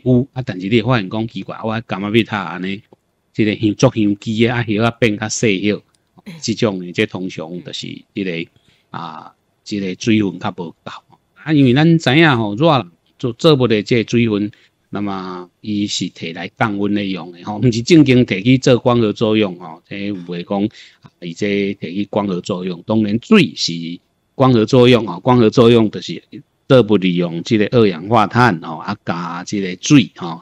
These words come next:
，H two O吼，啊用二氧化碳加即个水呢，即个伫地球上上界繁育的即个，即个物件，然后呢经过着即个叶绿素的即个作用，然后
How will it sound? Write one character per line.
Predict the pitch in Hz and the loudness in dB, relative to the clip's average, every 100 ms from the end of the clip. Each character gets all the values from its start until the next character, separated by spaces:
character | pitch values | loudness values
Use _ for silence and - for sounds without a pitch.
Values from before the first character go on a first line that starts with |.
| - | -16
，H | - 95 95 - | -12 -10 -10 -6
two | 110 95 | -6 -6
O | 87 92 - | -6 -8 -8
吼， | 95 - _ _ _ _ | -8 -8 _ _ _ _
啊 | - 82 - 92 | -14 -12 -12 -12
用 | 80 | -6
二 | 113 107 | 0 0
氧 | 87 80 | 0 -4
化 | 98 | -6
碳 | 98 98 92 | -4 -6 -6
加 | - 85 85 | -10 -12 -10
即 | 104 95 | -8 -8
个 | |
水 | - 123 90 | -2 0 0
呢， | 85 87 | -6 -12
即 | - | -12
个 | 95 | -10
伫 | 87 87 - 87 | -8 -10 -12 -12
地 | - 80 | -8 -6
球 | 85 87 | -6 -4
上 | - 90 95 | -2 -2 -2
上 | - 90 | -4 -4
界 | 90 110 | 0 0
繁 | - 87 90 | -2 -6 -6
育 | 85 85 | -6 -6
的 | 90 | -6
即 | - | -8
个， | 85 | -8
即 | 87 110 | 0 0
个 | 95 | 0
物 | 87 | -4
件， | 92 - _ _ _ | -8 -8 _ _ _
然 | - 113 123 | -4 0 2
后 | 120 | 4
呢 | 120 123 | 2 2
经 | 120 117 | 0 2
过 | 165 151 110 | 4 4 4
着 | 87 82 80 80 78 | -2 -10 -14 -16 -12
即 | 101 104 | -6 -4
个 | |
叶 | 98 90 90 - 117 117 | -4 -6 -8 -4 0 2
绿 | 110 | 0
素 | - 123 107 | 0 -2 -2
的 | |
即 | 95 113 | 0 -2
个 | 95 | -2
作 | - - | -6 0
用， | 110 98 117 | -2 -2 -6
然 | 104 92 90 | -10 -8 -8
后 | 92 | -12